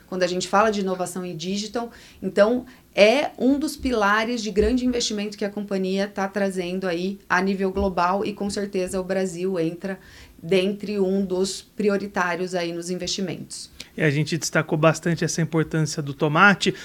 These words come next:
Speaker 2: mas você também citou outros cultivos que tão ali dentro desse leque da basf. Qual que é o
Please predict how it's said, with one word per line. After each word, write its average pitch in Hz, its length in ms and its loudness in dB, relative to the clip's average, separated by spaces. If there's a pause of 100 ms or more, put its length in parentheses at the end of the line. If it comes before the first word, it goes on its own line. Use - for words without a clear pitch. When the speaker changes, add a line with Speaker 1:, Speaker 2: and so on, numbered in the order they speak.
(120)
Speaker 2:
mas 170 160 2
você 175 180 2
também 175 300 6
citou 196 340 6
outros 202 600 6
cultivos 175 800 2 (200)
que 185 140 4
tão 170 400 4
ali 165 220 6
dentro 160 440 4
desse 160 280 2
leque 151 380 4
da 147 140 2
basf. 165 440 4
Qual 190 220 6
que 226 520 2
é 185 180 6
o 196 520 6